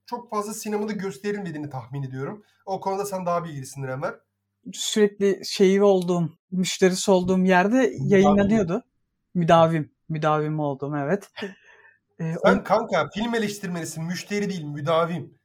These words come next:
Speaker 2: <laughs>
Speaker 1: Bu gibi şeyleri böyle ağdalı dilleri kullanmayı öğreneceksin kanka.
Speaker 2: Çok doğru, çok <laughs> haklısın. Ama onun dışında bilmiyorum, e, çok bakmadım hani farklı yerlere, e, nerelerde yayınlanıyor, nerelerde yayınlanmıyor diye.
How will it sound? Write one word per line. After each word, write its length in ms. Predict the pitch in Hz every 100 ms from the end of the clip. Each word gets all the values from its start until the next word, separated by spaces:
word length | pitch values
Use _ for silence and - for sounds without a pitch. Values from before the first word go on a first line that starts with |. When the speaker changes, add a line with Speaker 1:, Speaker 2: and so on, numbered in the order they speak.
| -
Speaker 2:
<laughs> 20 | 180 180 185 - 165
Speaker 1:
Bu 40 |
gibi 180 | 214 220
şeyleri 320 | 214 208 220
böyle 160 | 220 196
ağdalı 380 | 196 196 220 214
dilleri 280 | 214 214 208
kullanmayı 380 | 208 208 226
öğreneceksin 480 | 202 202 208 277 196
kanka. 300 | 175 214 - - 453 403 - 302 -
Speaker 2:
Çok 320 | 196 190 190
doğru, 260 | 175 165
çok 180 | - 196
<laughs> 0 |
haklısın. 840 | 196 - 190 190 196 190 202 285 269 -
Ama 180 | 196 220
onun 200 | 214 226
dışında 400 | 240 240 247 208
bilmiyorum, 500 | 226 226 185 160 160
e, 140 | 165
çok 280 | - 190 190
bakmadım 440 | 202 202 180 156
hani 200 | 156 151
farklı 380 | 147 160 151 165
yerlere, 580 | 156 147 147 147 151 147
e, 320 | - 147 143 151
nerelerde 440 | 151 147 143 143
yayınlanıyor, 480 | 143 143 143 143 143
nerelerde 460 | 139 139 139 139
yayınlanmıyor 880 | 139 139 143 143 139 139 135 131 135
diye. 280 | 139 135 123